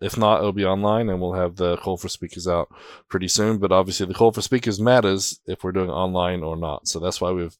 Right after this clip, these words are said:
been pushing it back a little bit, trying to make that decision. 'Cause, uh, yeah, we can't have somebody from Europe speaking if they can't travel here if we do it in person. So,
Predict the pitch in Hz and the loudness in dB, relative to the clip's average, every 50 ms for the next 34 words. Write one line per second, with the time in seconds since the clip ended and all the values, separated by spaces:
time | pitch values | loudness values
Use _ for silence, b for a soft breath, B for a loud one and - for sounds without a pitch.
0 | _ - 87 82 85 - 104 95 - 98 90 76 92 95 92 92 - - 90 90 | _ -8 -8 -8 -6 -6 -8 -6 -6 -6 -8 -6 -4 -4 -4 -4 -4 -6 -6 -4
1 | 90 92 85 92 92 92 - B B B B B B B B B - 92 90 87 | -4 -4 -2 0 0 0 0 B B B B B B B B B -4 -2 -2 -2
2 | 82 85 82 - 80 - - - - - 80 76 76 78 78 78 - _ - - | -2 -4 -6 -6 -8 -8 -6 -6 -6 -6 -6 -8 -10 -10 -12 -12 -16 _ -12 -8
3 | 82 80 78 - - - - - b b b b b b b b - 80 80 78 | -8 -8 -6 -8 -10 -12 -14 -18 b b b b b b b b -8 -8 -6 -6
4 | 76 76 76 - _ _ _ - - _ - 87 80 76 - - - 82 - 101 | -6 -8 -12 -14 _ _ _ -20 -20 _ -4 -4 -4 -4 -6 -10 -10 -2 0 2
5 | 98 95 90 - - 98 92 92 90 87 85 - 85 85 95 117 127 117 - - | 2 2 2 0 0 0 0 0 -2 -4 -6 -6 -6 -2 2 4 4 4 2 0
6 | - 123 123 - 127 107 95 - - 92 85 - 87 85 - - 90 85 80 80 | 0 -2 0 0 0 -2 -2 -2 -4 -6 -4 -4 -4 -6 -4 -4 -6 -6 -6 -6
7 | 80 78 80 85 82 80 80 - - 65 62 82 80 82 80 58 50 76 - 76 | -8 -8 -8 -6 -6 -6 -6 -8 -10 -12 -12 -10 -10 -8 -8 -8 -8 -10 -12 -14
8 | 76 - - - 73 85 - _ - - - - - - | -14 -14 -14 -14 -14 -16 -16 _ -18 -16 -16 -16 -18 -20